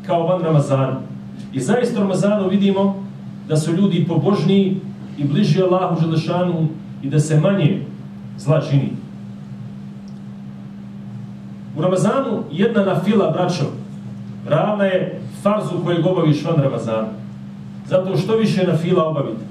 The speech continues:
klanjajte, zikrite. A jedan farz u Ramazanu ravan je sedamdeset farzova koji se obave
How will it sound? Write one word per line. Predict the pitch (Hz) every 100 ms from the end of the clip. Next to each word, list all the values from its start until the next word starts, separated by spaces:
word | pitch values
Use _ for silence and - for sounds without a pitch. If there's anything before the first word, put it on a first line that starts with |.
| - 165
klanjajte, | 185 160 - - - - - - - - - - - - -
zikrite. | - 185 - - - - - - - - - - - - - -
A | 131
jedan | 151 277 262 214 -
farz | 269 202
u | 202
Ramazanu | 202 190 190 214 247 214
ravan | 202 240 240 214
je | 196
sedamdeset | - 202 196 185 269 - 226 202 208
farzova | 247 226 220 214 208
koji | 196 196
se | 147 196 185
obave | 247 214 196 180 151